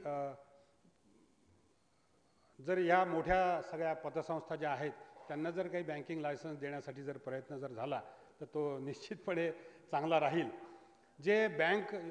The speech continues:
म्हणून जे लोक काम करतात ते आम्हाला सांगतात की "नाही, नाही, तुम्ही बरे आहात, सुखी आहात, आम्हाला फार त्रास आहे." आणि त्या बँकेच्या, या रिझर्व्ह बँकेच्या सगळ्या, अम,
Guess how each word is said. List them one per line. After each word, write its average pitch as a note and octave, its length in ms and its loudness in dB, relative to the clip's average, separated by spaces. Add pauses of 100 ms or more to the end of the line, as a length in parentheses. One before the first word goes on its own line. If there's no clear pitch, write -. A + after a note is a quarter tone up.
(140)
म्हणून E3+ 300 2
जे G3+ 140 4
लोक F#3+ 220 0
काम F3+ 320 -2
करतात F3 400 0
ते F#3+ 40 -2
आम्हाला F3 320 0
सांगतात F3 340 -4
की F3+ 80 -2
"नाही, F#3 180 0
नाही, F#3 160 0
तुम्ही F3+ 160 -4
बरे D#3+ 220 0
आहात, E3+ 200 2
सुखी E3 320 -8
आहात, D#3 220 0 (340)
आम्हाला D3 260 -4
फार D3+ 160 -4
त्रास C#3 380 -6
आहे." C3+ 120 -10 (460)
आणि D3 200 -6
त्या D3+ 480 0
बँकेच्या, D3+ 600 -2 (420)
या D#3 300 -2
रिझर्व्ह E3+ 360 0
बँकेच्या F#3 280 -2
सगळ्या, F3+ 520 0 (280)
अम, C3 380 -16